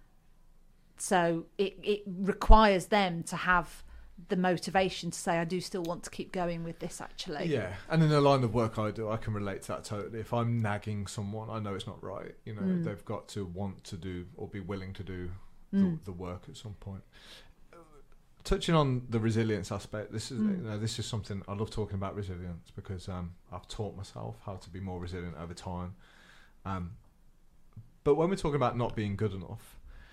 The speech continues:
Speaker 1: Mm.
Speaker 2: do you think there's a, a, a, a space and a time where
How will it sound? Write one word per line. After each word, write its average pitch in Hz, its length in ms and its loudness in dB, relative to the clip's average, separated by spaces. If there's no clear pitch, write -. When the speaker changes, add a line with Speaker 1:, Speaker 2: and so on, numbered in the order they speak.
Speaker 1:
Mm. 190 180 -8
Speaker 2:
do - 120 -2
you 151 60 2
think 165 260 2
there's 143 260 4
a, 131 220 8
a, 113 840 2
a, - 20 2
a 113 40 2
space 113 480 0
and 110 100 0
a 104 40 0
time 113 400 -2
where 98 540 -2